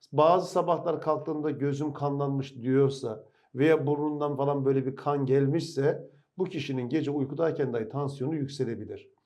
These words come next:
Ya da gün içerisinde stresle beraber eğer bunlar gelişiyorsa stresin tetiklediği, tansiyonuna bağlı da bunlar olabilir.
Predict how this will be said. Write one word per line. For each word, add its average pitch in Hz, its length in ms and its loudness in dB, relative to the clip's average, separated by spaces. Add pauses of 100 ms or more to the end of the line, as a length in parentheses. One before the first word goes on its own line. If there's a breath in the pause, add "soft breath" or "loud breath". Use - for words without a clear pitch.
(380 loud breath)
Ya 175 200 4
da 185 80 4
gün 170 220 0
içerisinde 156 340 -2
stresle 165 440 -2
beraber 131 300 2
eğer 127 300 0
bunlar 123 260 -2
gelişiyorsa 123 920 -2 (200 loud breath)
stresin 170 600 -4
tetiklediği, 135 800 -4
tansiyonuna 139 680 0
bağlı 127 260 2
da 127 120 -2
bunlar 113 240 -4
olabilir. 104 600 -6